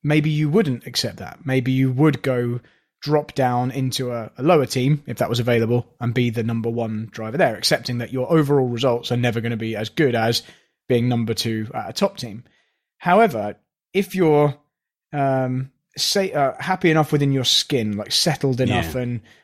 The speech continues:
Speaker 1: mature enough, a la someone like Perez, where you can see that the, the potential for good results is only there in a top team,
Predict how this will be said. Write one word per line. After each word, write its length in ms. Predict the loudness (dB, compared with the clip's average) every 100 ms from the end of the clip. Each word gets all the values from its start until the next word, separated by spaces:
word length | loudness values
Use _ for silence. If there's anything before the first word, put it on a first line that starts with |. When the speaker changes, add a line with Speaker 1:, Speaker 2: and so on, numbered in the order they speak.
| -4
Speaker 1:
mature 500 | -2 0 2 4 2
enough, 320 | -2 -10 -16 _
a 120 | 0 4
la 180 | 4
someone 460 | 4 2 2 0 0
like 180 | -2 -6 _ _
Perez, 560 | -2 -2 -2 -4 -4 -12 _ -20 -20 _ _ -12
where 480 | 0 2 4 2 -2 _ _ _
you 120 | -8 -4
can 140 | -2
see 300 | 2 4 4
that 280 | 4 2 -2 _ _ -6
the, 420 | 0 4 4 2 -4 _ _ _
the 80 | -6
potential 500 | -6 -2 -2 0 0
for 140 | 0 0
good 220 | 0 2
results 560 | 2 2 0 -4 -8 -8 -4
is 220 | -4 -4 0
only 480 | 4 4 4 4 4
there 480 | 2 2 -2 -6 -12 _ _
in 140 | 0 0
a 80 |
top 260 | 0 -4 -4
team, 320 | -2 -2 -2